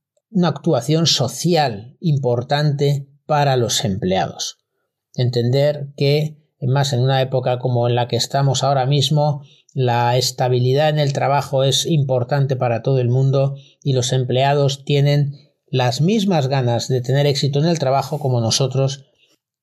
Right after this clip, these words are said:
deseamos que ellos lo tengan. La tercera pata de esas cinco que habíamos establecidos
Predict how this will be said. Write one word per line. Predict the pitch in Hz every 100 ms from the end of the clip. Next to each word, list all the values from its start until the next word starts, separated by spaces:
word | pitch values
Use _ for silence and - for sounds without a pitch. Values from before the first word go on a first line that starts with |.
| _ -
deseamos | 139 127 135 139 135 120
que | - 113
ellos | 110 101 95
lo | 90
tengan. | - 87 - - - _ _ _ _ _ _ _ _ _ - - -
La | 139
tercera | 143 131 165 156 151
pata | 165 156 208 214 _ _ _ _ _ _ _
de | 139 113 117
esas | - 131 113 110 -
cinco | - 147 143 127
que | 123
habíamos | 120 127 120
establecidos | 160 165 156 170 180